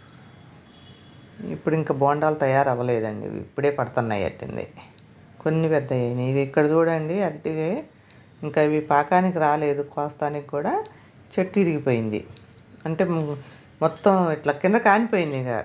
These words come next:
గెల. అదిగోండి అట్లా పడి అక్కడ అట్లా ఆడి ఇరిగింది. ఒక మూడు, నాలుగు చెట్లు అయితే అసలు ఇరిగిపోయినాయి. ఒక గెల అసలు పనికి రాకుండా పోయిందండి.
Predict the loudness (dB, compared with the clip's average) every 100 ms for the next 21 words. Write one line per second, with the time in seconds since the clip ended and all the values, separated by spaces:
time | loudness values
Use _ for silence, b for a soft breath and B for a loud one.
0 | -4 -2 0 -2 -6 -20 _ _ _ _
1 | _ -20 _ _ -20 -20 -20 -20 -20 -20
2 | -20 -20 -20 -20 -20 -18 -18 -18 -20 -20
3 | -20 -20 -20 -20 -20 -20 -6 -2 0 2
4 | 0 0 2 2 2 0 -2 0 2 2
5 | 2 2 4 2 0 0 -2 -2 -6 -8
6 | -20 _ -20 -20 _ -20 -20 -20 -20 -20
7 | -20 -20 -20 -20 -20 -20 -16 0 2 2
8 | 2 4 2 2 2 2 0 -2 -2 4
9 | 2 2 -2 -2 -2 -2 0 -2 -2 -2
10 | -2 -2 -2 0 2 2 2 -4 -12 B
11 | B B _ _ -20 -20 -20 -20 -20 -20
12 | -20 -10 4 6 6 2 -2 -2 -2 0
13 | 0 0 -6 -2 -2 -2 -4